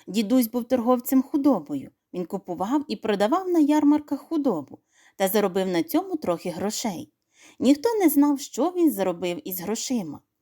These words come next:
Він наче і не витрачав багато, але ж і не пожертвував нікому ні копійки. Старі меблі були прості та бідні.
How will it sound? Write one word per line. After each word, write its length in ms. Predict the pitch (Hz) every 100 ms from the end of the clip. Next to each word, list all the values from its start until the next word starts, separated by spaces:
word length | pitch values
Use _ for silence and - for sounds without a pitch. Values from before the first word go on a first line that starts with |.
| _ _
Він 220 | 196 202 208
наче 300 | 214 214 -
і 100 | 196
не 120 | 190
витрачав 600 | 190 190 180 - 349 349
багато, 520 | 302 262 285 277 247 - _ - -
але 220 | 339 339 330
ж 100 | 294
і 40 |
не 120 | 320
пожертвував 800 | 320 294 285 381 - 170 160 127 - _
нікому 520 | 185 180 - 208 277
ні 160 | 262 262
копійки. 720 | 269 285 285 196 - - 294 _ _ _ _ -
Старі 420 | - 175 240 440
меблі 380 | 415 392 330 320
були 260 | 294 294
прості 440 | - 196 190 - 175
та 160 | 208
бідні. 560 | 202 233 247 160 139